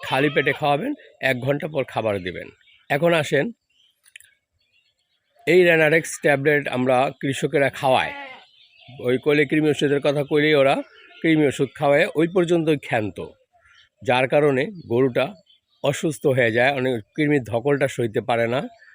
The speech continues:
ওই কৃমি ওষুধের ধকলটা সইতে পারে না। যেমন আপনারা তো গ্রামে গঞ্জে দেখছেন যে পায়ের মধ্যে জোক লাগে, জোকটা যখন আপনি ফেলে দিবেন তখন ওই জায়গায়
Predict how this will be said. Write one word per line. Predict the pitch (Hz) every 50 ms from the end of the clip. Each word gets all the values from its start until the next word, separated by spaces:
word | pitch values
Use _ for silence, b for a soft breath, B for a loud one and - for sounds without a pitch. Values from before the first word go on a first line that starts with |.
| b b b -
ওই | 113 107 113 120 123 107 -
কৃমি | 151 147 151 156
ওষুধের | 151 131 - 160 131 143 127 104
ধকলটা | 101 113 113 139 135 135 131
সইতে | - - 131 123 101 120 107
পারে | - 120 113 113 110
না। | 135 175 185
যেমন | 147 170 165 165 156 123 95 92 - _ _ b b b b b b b
আপনারা | 139 135 139 143 143 147 147
তো | 131 147 135
গ্রামে | 120 135 139 135 139 143 139
গঞ্জে | 123 135 131 127 131 127
দেখছেন | 120 123 117 - - 139 123
যে | 120 123
পায়ের | 117 - 143 143 147 156
মধ্যে | 156 143 127 120 127
জোক | 107 90 107 117 120 117 - 131
লাগে, | 104 92 82 - - - _ B B B B B B B B B B 101 98
জোকটা | 131 143 156 147 - 190 170
যখন | 156 165 131 160 165
আপনি | 165 147 151 156 147
ফেলে | 135 - 156 131 135 131
দিবেন | 135 143 135 139 147 170
তখন | - 165 123 139 143
ওই | 135 120
জায়গায় | 127 123 120 110